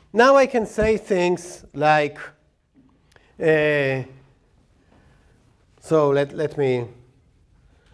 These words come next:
say, so I want to say something like X. Let me write a statement and you will tell me what it is,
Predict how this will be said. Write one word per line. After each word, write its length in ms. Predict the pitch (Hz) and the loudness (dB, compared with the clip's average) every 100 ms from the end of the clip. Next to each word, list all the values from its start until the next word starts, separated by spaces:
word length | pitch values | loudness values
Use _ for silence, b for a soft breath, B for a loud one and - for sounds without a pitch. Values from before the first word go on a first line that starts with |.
| b b b _ _ | b b b _ _
say, 340 | - 170 151 143 | -6 0 2 0
so 140 | 170 | -2
I 140 | 170 | -2
want 200 | 190 208 | 0 0
to 80 | 170 | -2
say 220 | 151 180 | -4 -4
something 440 | 156 175 160 160 131 | -2 -6 -6 -8 -4
like 400 | 139 135 123 - b b b b - | -2 -4 -6 -16 b b b b 0
X. 560 | 208 214 - - - _ _ _ _ _ _ _ _ _ - | 2 2 -2 -18 -20 _ _ _ _ _ _ _ _ _ -8
Let 320 | 214 247 247 240 | 0 2 2 0
me 140 | 220 | 0
write 420 | 180 190 196 - | 4 2 2 -4
a 40 | 156 | -14
statement 500 | - 202 196 196 160 | -4 -4 -2 -4 -4
and 100 | 147 | -2
you 120 | 160 | -2
will 140 | 147 | -2
tell 400 | 147 - - 143 | -4 -10 -4 -2
me 140 | 135 123 | -2 -2
what 220 | 117 117 | -4 -4
it 120 | 110 | -8
is, 240 | 92 - | -12 -14